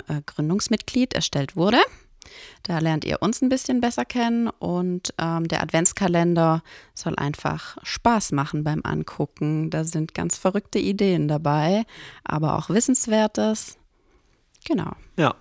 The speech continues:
Speaker 2: also zur Adventszeit gibt's jeden, jeden Tag ein Türchen und das, äh, ist sozusagen dann die erste Instagram-Aktion, die wir mit dem Verein starten. Einfach um natürlich die ersten Sachen schon mal zu veröffentlichen, die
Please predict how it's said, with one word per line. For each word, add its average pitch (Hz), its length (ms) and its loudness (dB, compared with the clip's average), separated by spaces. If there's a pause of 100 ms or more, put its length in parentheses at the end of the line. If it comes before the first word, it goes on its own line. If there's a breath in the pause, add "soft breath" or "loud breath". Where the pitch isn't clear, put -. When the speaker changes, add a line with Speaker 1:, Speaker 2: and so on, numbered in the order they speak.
(180)
Speaker 2:
also 135 180 2
zur 131 140 4
Adventszeit 147 540 4
gibt's - 200 2
jeden, 139 340 4
jeden 143 300 0
Tag 135 300 4
ein 131 160 -2
Türchen 208 480 6 (600 loud breath)
und 135 440 4 (600)
das, - 280 0
äh, 135 360 -2
ist - 160 0
sozusagen 127 480 6
dann 131 120 6
die 127 80 4
erste 123 560 6 (1000 loud breath)
Instagram-Aktion, 127 1120 2
die 113 140 -4
wir 117 60 -4
mit 117 140 -2
dem 117 80 0
Verein 139 460 4
starten. 143 640 4 (480 loud breath)
Einfach 131 360 6
um 123 600 4
natürlich 131 340 4
die - 80 2
ersten 127 240 4
Sachen 170 220 4
schon 160 120 4
mal 139 100 4
zu 147 100 0
veröffentlichen, 139 720 2
die 120 400 4